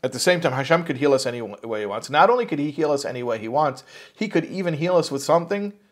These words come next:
that normally is damaging, with a davar hamazik. K'mei sheyadaita me'inyan Elisha b'mayim haroyim. Like you know the story in Tanakh about Elisha and the bad water.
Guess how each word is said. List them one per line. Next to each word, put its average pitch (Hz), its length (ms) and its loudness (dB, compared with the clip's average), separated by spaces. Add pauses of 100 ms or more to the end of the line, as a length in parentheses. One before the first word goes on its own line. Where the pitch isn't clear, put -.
(200)
that 131 200 4
normally 170 580 2 (420)
is 131 680 -2 (460)
damaging, 151 480 -4 (320)
with 117 160 -10
a 104 40 -10
davar 123 360 2
hamazik. 131 560 -4 (840)
K'mei 160 220 4
sheyadaita 165 720 6
me'inyan 160 360 -2
Elisha 165 720 2 (140)
b'mayim 143 360 2
haroyim. 160 580 8 (460)
Like 147 240 4
you 156 80 2
know 180 180 10
the 156 140 0
story 160 560 4
in 123 100 -12
Tanakh 165 500 2
about 120 240 0
Elisha 135 640 0 (240)
and 120 160 -6
the 120 60 -2
bad 127 420 4
water. 160 480 10